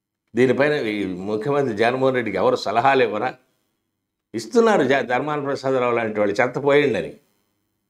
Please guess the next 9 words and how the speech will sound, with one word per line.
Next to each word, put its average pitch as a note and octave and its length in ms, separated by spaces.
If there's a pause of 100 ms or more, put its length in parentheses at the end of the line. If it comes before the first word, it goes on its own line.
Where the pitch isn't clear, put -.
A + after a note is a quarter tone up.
(300)
చాలా A#2 440 (160)
దుర్మార్గమైనటువంటి A#2 1200 (120)
పని A2+ 200 (160)
ఈ - 20 (160)
చెత్త G2 260 (220)
పన్ను G#2 260
వసూలు G2 320
చేయటం, F#2 300 (720)
దీనికోసం G#2+ 500